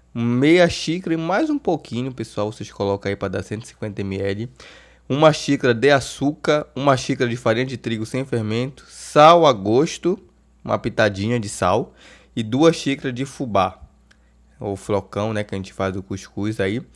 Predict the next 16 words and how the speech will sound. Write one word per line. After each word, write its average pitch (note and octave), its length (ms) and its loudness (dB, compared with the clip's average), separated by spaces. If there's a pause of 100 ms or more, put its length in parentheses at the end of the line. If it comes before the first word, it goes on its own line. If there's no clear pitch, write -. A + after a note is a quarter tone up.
(260)
e F3 360 -2
uma C3+ 220 -4
colher A#2 240 -4
de A2+ 80 -8
fermento. - 540 -10 (720)
Nós A#2 220 -2
vamos A#2 340 -6
colocar A2+ 460 -4
aqui G#2+ 160 -10
no G#2 80 -8
liquidificador G2+ 840 -6 (760)
os G#2+ 280 -8
ovos, A2+ 800 -2 (920)
vamos G#2+ 380 -6
também G#2 320 -8
colocar G2 840 -8